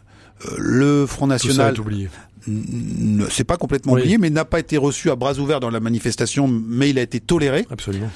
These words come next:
Speaker 1: Alors que c'est la France insoumise qui aujourd'hui, euh, fait figure de paria. Donc
Speaker 2: Mhm.
Speaker 1: on voit, et, et cette question de l'antisémitisme est très importante parce que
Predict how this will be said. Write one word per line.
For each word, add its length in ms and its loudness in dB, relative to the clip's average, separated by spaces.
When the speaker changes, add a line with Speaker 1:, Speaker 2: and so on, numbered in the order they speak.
Speaker 1:
Alors 300 0
que 100 -2
c'est 220 0
la 140 0
France 220 -6
insoumise 500 0
qui 260 -2
aujourd'hui, 580 2
euh, 120 0
fait 160 -4
figure 280 -2
de 80 -2
paria. 280 -6
Donc 160 -2
Speaker 2:
Mhm. 60 2
Speaker 1:
on 40 2
voit, 380 0
et, 60 0
et 40 -4
cette 160 -4
question 220 0
de 60 2
l'antisémitisme 640 -2
est 60 0
très 200 0
importante 400 -2
parce 160 -4
que 160 0